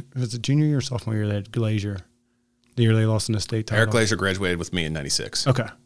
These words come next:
Speaker 1: So they're a little bit past that, but yeah, that would have been, that'd have been a great, and we had always talked about playing together. So we, we used to try to get them to come out to Simon, but their football
Speaker 2: Yeah.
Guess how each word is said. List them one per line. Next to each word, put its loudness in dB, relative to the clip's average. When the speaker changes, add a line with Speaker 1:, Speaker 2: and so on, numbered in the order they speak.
Speaker 1:
So 0
they're 6
a 6
little 8
bit 6
past 4
that, 0
but 0
yeah, 4
that 4
would 8
have 6
been, 2
that'd 0
have 0
been 2
a 2
great, -2
and 8
we 12
had 8
always 4
talked -2
about -2
playing -2
together. -4
So 0
we, 8
we 6
used 4
to 6
try 2
to 4
get 2
them 2
to 0
come -2
out -2
to -10
Simon, -2
but -4
their 2
football 2
Speaker 2:
Yeah. -4